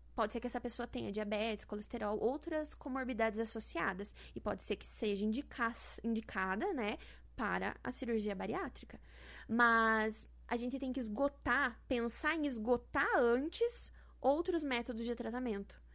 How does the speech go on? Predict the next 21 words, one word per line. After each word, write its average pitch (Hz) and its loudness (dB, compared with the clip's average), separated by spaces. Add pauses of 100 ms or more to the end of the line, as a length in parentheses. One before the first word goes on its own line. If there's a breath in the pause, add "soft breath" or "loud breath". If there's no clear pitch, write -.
(260 loud breath)
Então, 277 4
pensar 302 2
antes 247 0
em 240 -2
procurar 254 2
o 254 0
nutricionista, 214 -4
o 277 6
educador 214 0
físico, - -6
o 262 4
psicólogo, 214 -2 (240 loud breath)
pra 226 2
verificar 226 -2
se - -6
não 254 0
tem 277 -2
outros 285 4
métodos 226 -2
de 202 -8
tratamento. 214 -6